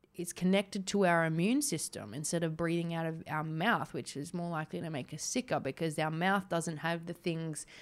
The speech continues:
that it needs, like the nose jobs that blocks out and filters out all the nasty bacterias and bugs. It's all the things. Sunlight first thing in the morning has made a massive difference. Really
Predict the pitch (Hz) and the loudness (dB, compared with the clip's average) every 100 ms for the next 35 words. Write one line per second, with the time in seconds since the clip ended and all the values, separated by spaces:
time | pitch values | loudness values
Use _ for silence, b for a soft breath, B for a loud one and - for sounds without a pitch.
0 | B - 175 123 180 190 190 175 - 175 | B -6 -4 0 2 2 2 0 -4 -2
1 | 160 170 180 190 185 165 160 - 175 - | 2 6 6 4 2 0 0 -4 -4 0
2 | 165 165 - 170 160 - 175 151 165 160 | 0 0 2 6 6 4 -4 -4 -4 0
3 | 165 160 151 - 170 165 160 165 156 156 | 0 2 0 0 -2 -2 -2 2 4 2
4 | - 175 156 147 - 175 165 160 151 160 | 0 -2 0 -2 -2 -2 0 0 -2 -2
5 | 139 190 254 73 - - b 202 - 202 | 2 2 2 -2 -10 -20 b -12 0 4
6 | 175 151 - - - - _ - - 196 | 4 0 -6 -8 -12 -14 _ -2 4 6
7 | 226 185 151 - 175 165 - 165 170 160 | 8 8 6 4 2 2 2 -2 0 -2
8 | 160 147 143 151 147 151 156 151 147 139 | -2 -2 -2 -4 -4 -4 -2 0 2 0
9 | - 123 95 - - 123 - - - - | 0 -8 -8 -8 -8 -8 -6 -6 -6 -8
10 | B B B B B B B - 180 190 | B B B B B B B -2 4 6
11 | 202 202 208 | 6 6 4